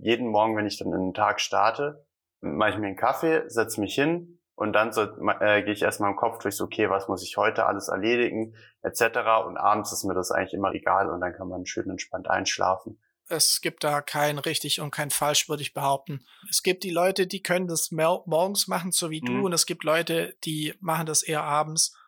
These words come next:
Speaker 2: weil für mich ist es dann eh ein Arbeitsschritt, weil ich am Abend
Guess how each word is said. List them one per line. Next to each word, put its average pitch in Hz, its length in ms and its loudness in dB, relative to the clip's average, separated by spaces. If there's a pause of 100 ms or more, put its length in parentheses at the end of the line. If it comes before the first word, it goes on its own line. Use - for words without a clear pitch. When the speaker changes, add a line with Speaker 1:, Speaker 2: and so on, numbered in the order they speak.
(360)
Speaker 2:
weil 160 480 2
für - 160 -2
mich 190 160 2
ist 202 160 2
es 202 140 2
dann 196 340 2 (240)
eh 208 220 2
ein 175 240 2
Arbeitsschritt, 160 760 0 (440)
weil 165 300 2
ich 165 200 0
am 165 160 0
Abend 214 720 0